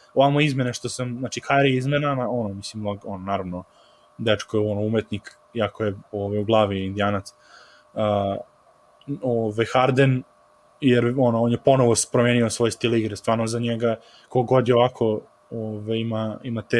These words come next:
i on ispade sa, sa Houstonom i kakav je odnos imao, on se opet promenio, jer kad pogledaš stil igrača, baš slušao Bill Simmons je pričao to sa Zach Loweom, on već je ovo četvrta verzija Hardena, imao u Oklahoma šest igrač, pa onda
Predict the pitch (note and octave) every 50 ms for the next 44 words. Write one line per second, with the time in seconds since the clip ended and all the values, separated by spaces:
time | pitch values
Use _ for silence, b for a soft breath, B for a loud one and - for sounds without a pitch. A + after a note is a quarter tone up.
0 | A2+ G#2+ G#2 A2 A#2 A2+ A2 G#2 G2+ G#2+ - _ b b b b b b b -
1 | B2+ A2 - - B2 A#2+ A#2 A2 - - A#2 A2 G#2+ G#2+ G#2 - - - - -
2 | A2 - - A#2 G#2+ - - A#2+ A#2 A2+ A2 A2 G#2+ - - G#2+ - - A#2 A2
3 | G#2 G#2 A2 - A#2 A#2 A2+ A2+ G#2+ - - A#2 A2+ A#2 A#2+ A#2 A2 A2 b b
4 | b b b b b b b b b b b b _ _ _ _ - C3+ C3+ B2
5 | - C#3+ C#3 C3+ D3+ C3 - D3 C#3+ C#3+ C#3 C#3+ D3 C#3 B2 A2+ A2 A2 - -
6 | - - B2 B2+ B2+ C3 C3 - - - C#3+ C3+ B2+ A#2 B2+ C3 C3 - C3 A#2
7 | C3 C3 C3 - - C3+ C3 - C3 A#2 C3+ C3+ B2+ - C#3+ C#3 C3+ B2+ A#2 -
8 | - A2+ - - A#2+ A2+ - A#2 - B2 A2+ - A#2 A2+ A#2+ A#2+ A2+ - - B2+
9 | A#2 A#2 A2 G#2+ G#2+ A2+ - _ _ _ _ - - - - B2 A#2+ A#2+ A#2+ -
10 | - B2+ B2 A#2 - C#3 B2 - C3 - - C3 B2+ B2 A#2+ B2 B2+ C3+ A#2 G2+
11 | A#2 A2 G#2+ A2+ A#2+ G#2+ G#2 G2 G#2+ A2 A2+ A#2 A#2 A2+ - A#2 - - B2+ B2+
12 | B2+ B2+ - - C3+ C3 B2+ - A#2+ A#2 C3+ C#3+ C#3 C3+ - - b b b b
13 | b b b b _ - C3+ C3 B2+